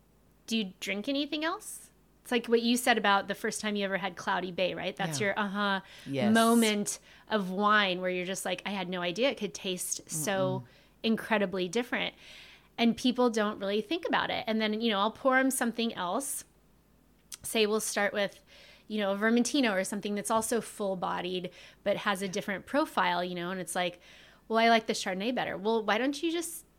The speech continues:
Speaker 1: try this, have a
Speaker 2: Mm-hmm.
Speaker 1: glass, because you, you like the Chardonnay because it's what you're used to.
Speaker 2: Yes, it's a groove on
Speaker 1: It's
Speaker 2: your
Speaker 1: your
Speaker 2: palate.
Speaker 1: comfort
Speaker 2: Yeah,
Speaker 1: food.
Speaker 2: yeah.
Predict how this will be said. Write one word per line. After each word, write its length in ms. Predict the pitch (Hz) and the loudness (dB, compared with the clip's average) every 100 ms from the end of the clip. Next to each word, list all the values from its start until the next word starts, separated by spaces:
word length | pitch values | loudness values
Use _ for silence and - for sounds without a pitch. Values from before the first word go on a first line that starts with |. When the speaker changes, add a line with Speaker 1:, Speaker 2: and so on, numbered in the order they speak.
| _ _ _ _ _ | _ _ _ _ _
Speaker 1:
try 540 | - - 254 226 226 269 | -10 0 4 6 4 0
this, 640 | 208 165 220 - - - 165 131 | -2 -4 -6 -8 -12 -12 -14 -10
have 180 | 139 226 | -4 0
a 40 | 262 | 0
Speaker 2:
Mm-hmm. 80 | |
Speaker 1:
glass, 600 | 247 196 170 226 - - - - - | 2 4 4 0 -4 -12 -14 -20 -6
because 320 | 233 190 233 202 | -4 0 0 0
you, 100 | 226 | -2
you 280 | 202 208 | -2 0
like 260 | 226 247 285 | 4 4 4
the 80 | 285 | -2
Chardonnay 380 | - 233 214 208 | 0 0 0 -4
because 240 | 202 208 | -6 -6
it's 140 | 190 - | -6 -6
what 120 | 180 | -6
you're 120 | 180 | -6
used 520 | 175 180 254 - - | -6 0 0 0 -6
to. 60 | 151 | -6
Speaker 2:
Yes, 340 | 127 - - | -6 -6 -8
it's 160 | 156 - | -8 -2
a 60 | 165 | -2
groove 520 | - 170 165 160 160 | 0 4 6 4 4
on 80 | 247 | 2
Speaker 1:
It's 140 | 139 | 6
Speaker 2:
your 100 | 277 | 6
Speaker 1:
your 60 | 269 | 8
Speaker 2:
palate. 240 | 247 302 - | 6 6 8
Speaker 1:
comfort 200 | 359 294 | 8 8
Speaker 2:
Yeah, 140 | 147 233 | 8 6
Speaker 1:
food. 360 | 202 190 190 | 4 0 -2
Speaker 2:
yeah. 220 | 202 113 | -4 -4